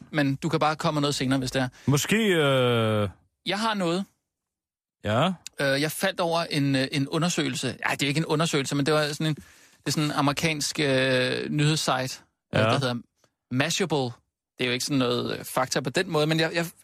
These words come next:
Speaker 2: Jeg ved
Speaker 1: alligevel
Speaker 2: ikke, hvad
Speaker 1: til,
Speaker 2: det er.
Speaker 1: jeg kommer til at tænke over det, fordi det er jo noget med, øh, fordi de har haft snestorm derovre og sådan noget.
Speaker 2: Ja.
Speaker 1: Øh, og så viser det sig, at det er jo egentlig farligt at gå ud i den kulde, der er, og begynde at skovle sne.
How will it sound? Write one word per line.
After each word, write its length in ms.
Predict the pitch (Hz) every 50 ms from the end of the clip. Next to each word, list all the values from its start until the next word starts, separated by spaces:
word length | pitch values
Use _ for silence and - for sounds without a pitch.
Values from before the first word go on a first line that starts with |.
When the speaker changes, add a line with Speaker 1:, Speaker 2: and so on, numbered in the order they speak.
| - -
Speaker 2:
Jeg 60 | 196
ved 20 | -
Speaker 1:
alligevel 160 | - - 254
Speaker 2:
ikke, 120 | - 95
hvad 80 | - -
Speaker 1:
til, 20 |
Speaker 2:
det 60 | - -
er. 260 | - - - - _ -
Speaker 1:
jeg 80 | -
kommer 140 | - 220 190
til 100 | - 240
at 60 | 214
tænke 220 | - 220 220 208 180
over 140 | 143 127
det, 60 | 139 139
fordi 160 | - 143 156
det 80 | 151 185
er 20 | 180
jo 60 | 175
noget 160 | 175 190 202
med, 200 | 196 190 190 190 - - - - - _ -
øh, 80 | 165
fordi 140 | 131 135 156
de 80 | 160 185
har 60 | 180 170 165
haft 120 | 156 -
snestorm 480 | - - 170 165 - - 180 147 143 147
derovre 320 | 139 127 120 120 127 127
og 60 | 123 -
sådan 120 | - 123
noget. 160 | 110 - 139 - _ - - _ - - 104 104 113 139
Speaker 2:
Ja. 260 | 143 139 135 131 123 120
Speaker 1:
Øh, 60 | 127 - -
og 80 | 143
så 120 | - - 196
viser 220 | 190 196 180 202
det 140 | 170 165 151
sig, 80 | 156 143
at 60 | 131
det 60 | 147
er 40 | 147
jo 60 | 151
egentlig 200 | 170 202 214 190
farligt 440 | - - 135 120 131 160 214 214 - -
at 80 | 147 135
gå 140 | - 160 -
ud 140 | 214 220 247
i 80 | 180 190
den 200 | - 185 160 175
kulde, 340 | - - 170 165 180 202
der 80 | 185 151
er, 200 | 131 123 143 160 - - _ _ _ _ _ _ _ _ _ _ _
og 120 | - 147 123
begynde 260 | 147 127 165 165 170
at 80 | 160
skovle 260 | - - 147 131 123 120
sne. 320 | - - 165 - -